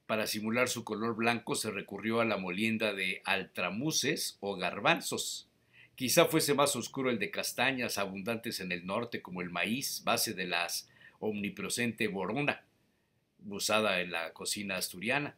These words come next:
También se usó la cebada en tiempos del menos franco y más pan blanco. Quizá la frase aquella de "no te den gato por liebre" tenga una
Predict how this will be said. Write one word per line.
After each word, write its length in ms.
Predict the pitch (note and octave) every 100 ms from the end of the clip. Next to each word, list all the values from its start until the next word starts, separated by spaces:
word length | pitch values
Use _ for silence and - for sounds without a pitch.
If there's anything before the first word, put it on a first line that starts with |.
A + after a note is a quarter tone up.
| _ _ _
También 260 | - B2+ F3+
se 120 | D#3+
usó 180 | D3+ E3
la 140 | E3
cebada 400 | C#3 A#2+ C3+ D#3+
en 120 | A#2+ -
tiempos 520 | C#3 C#3 C#3+ A#2 - G#2
del 260 | G#2+ G#2 G#2+
menos 440 | A2 D3+ B2+ G2
franco 560 | - B2+ B2 - A#2+ A#2+
y 160 | - F#2
más 320 | E2+ G2 F#2
pan 340 | - F2 E2+ D2+
blanco. 480 | C#2+ B1+ - - - _ _ _ _ _ - - - - - -
Quizá 300 | D#3+ E3+ B3+
la 140 | A3
frase 440 | - E3 F3 E3+
aquella 800 | B2 G#2+ G2+ G2 - C3 C3 B2+
de 220 | A2+ G2+ F#2+
"no 220 | G#2+ C#3
te 140 | C3+
den 180 | A2+ A#2+
gato 300 | A2 - A2+
por 180 | F#2 E2+
liebre" 340 | F#2 F2 F#2+
tenga 360 | - B2+ A#2+ A#2
una 440 | A2+ A2+ A2 -